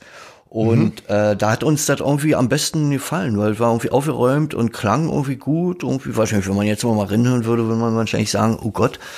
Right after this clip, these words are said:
Speaker 2: Ja,
Speaker 1: Ähm,
Speaker 2: gut, ja. Das ist ja
Speaker 1: oh.
Speaker 2: immer so irgendwie, die Hörgewohnheiten ändern sich ja auch
Speaker 1: Ja.
Speaker 2: mit der Zeit irgendwie.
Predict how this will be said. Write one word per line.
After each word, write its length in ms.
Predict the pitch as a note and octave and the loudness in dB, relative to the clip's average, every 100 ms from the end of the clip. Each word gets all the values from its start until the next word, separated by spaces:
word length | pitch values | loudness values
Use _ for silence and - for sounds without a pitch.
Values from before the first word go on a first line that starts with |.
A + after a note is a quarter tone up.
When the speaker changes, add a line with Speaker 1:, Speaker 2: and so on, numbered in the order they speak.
| - - - - - - - | -14 -10 -10 -12 -14 -4 2
Speaker 2:
Ja, 380 | A#2+ B2 B2+ | 6 6 6
Speaker 1:
Ähm, 240 | B2 C3 B2 | 4 4 4
Speaker 2:
gut, 80 | B2 | 2
ja. 140 | A2+ - | -2 -8
Das 140 | A2+ | -12
ist 120 | B2+ | -4
ja 80 | C3 | -2
Speaker 1:
oh. 40 | A#2+ | 0
Speaker 2:
immer 260 | A2+ C3 | -2 -2
so 240 | A#2 A#2 G2+ | -2 -4 -4
irgendwie, 460 | C#3 A#2+ A#2+ C3 B2+ | -4 -4 -4 -4 -2
die 160 | C3 | 0
Hörgewohnheiten 720 | A#2+ B2 B2+ C3 B2+ B2 B2 | 2 4 2 2 0 0 -4
ändern 260 | A2 B2 B2+ | -6 -4 -4
sich 160 | B2 - | -4 -4
ja 80 | |
auch 100 | - | 0
Speaker 1:
Ja. 220 | G#2 F2+ F2+ | 2 2 2
Speaker 2:
mit 80 | |
der 60 | - | -2
Zeit 320 | - C2 F#2+ | -4 -4 -6
irgendwie. 340 | - - - | -8 -8 -10